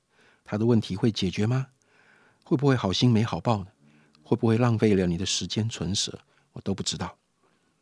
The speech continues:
谁晓得呢？难道我们就不做了吗？愿神帮助我们，在那一切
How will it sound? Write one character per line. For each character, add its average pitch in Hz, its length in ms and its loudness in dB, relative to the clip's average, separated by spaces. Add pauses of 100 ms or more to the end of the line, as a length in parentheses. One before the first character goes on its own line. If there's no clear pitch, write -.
(460)
谁 - 180 -2
晓 104 220 0
得 87 160 -10
呢？ 101 160 -8 (960)
难 101 120 0
道 117 120 4
我 98 100 2
们 95 80 0
就 - 100 -6
不 98 80 -4
做 110 220 0
了 92 80 -4
吗？ 80 160 -10 (840)
愿 113 160 0
神 95 180 -4
帮 107 180 0
助 113 140 -2
我 87 80 0
们， 85 220 -8
在 107 160 0
那 98 120 2
一 90 80 -2
切 90 320 -4